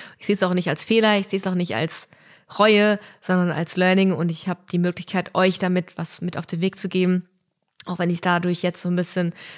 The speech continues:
durch Schmerzen gegangen bin und so weiter, aber das war's mir jetzt letzten Endes auch wert, dass ich das jetzt erfahren durfte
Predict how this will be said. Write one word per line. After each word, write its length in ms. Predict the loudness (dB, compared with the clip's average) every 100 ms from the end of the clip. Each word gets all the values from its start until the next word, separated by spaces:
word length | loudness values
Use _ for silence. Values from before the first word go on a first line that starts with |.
| -8
durch 280 | -2 -2 -2
Schmerzen 420 | 0 2 2 2
gegangen 420 | 2 2 0 0 2
bin 240 | 2 0
und 180 | 0 0
so 140 | 0
weiter, 360 | 0 0 -2 -4
aber 340 | -2 -2 -4
das 180 | -4 -2
war's 220 | 0 0
mir 100 | 0
jetzt 300 | 0 -2 -6 -6
letzten 300 | -6 -4 -4
Endes 340 | -4 -4 -4
auch 180 | -8 -4
wert, 320 | 0 0 0
dass 140 | -4 -4
ich 100 | -4
das 180 | -4 -4
jetzt 180 | -4
erfahren 340 | -6 -2 0 0
durfte 400 | -2 -4 -4